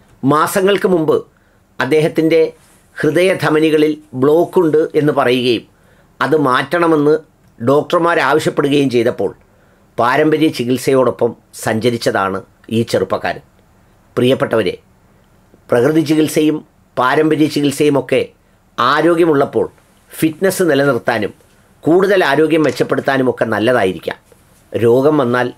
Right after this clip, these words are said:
കൃത്യമായി അതിന് മരുന്ന് കഴിക്കണം. ഇനി അത്തരം മരുന്നുകളില്ലെന്ന് എഴുതി തള്ളിയാൽ പിന്നെ വേണമെങ്കിൽ നമുക്ക് പലതരത്തിലുള്ള പരീക്ഷണങ്ങളാകാം. ഇന്ന് ഇത്തരത്തിൽ കണ്ടുവരുന്ന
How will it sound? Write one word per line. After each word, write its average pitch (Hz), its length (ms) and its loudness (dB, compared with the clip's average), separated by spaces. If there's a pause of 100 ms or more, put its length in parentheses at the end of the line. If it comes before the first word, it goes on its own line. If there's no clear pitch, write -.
(380)
കൃത്യമായി 120 640 0 (300)
അതിന് 110 240 -2
മരുന്ന് 110 360 0
കഴിക്കണം. 85 400 -2 (580)
ഇനി 139 220 2 (640)
അത്തരം 185 380 0
മരുന്നുകളില്ലെന്ന് 180 720 2
എഴുതി 160 220 0
തള്ളിയാൽ 135 440 -2 (480)
പിന്നെ 139 220 2
വേണമെങ്കിൽ 143 500 0 (300)
നമുക്ക് 127 320 0
പലതരത്തിലുള്ള 117 760 0 (340)
പരീക്ഷണങ്ങളാകാം. 104 880 -2 (720)
ഇന്ന് 147 340 2 (340)
ഇത്തരത്തിൽ 139 480 -2
കണ്ടുവരുന്ന 110 540 0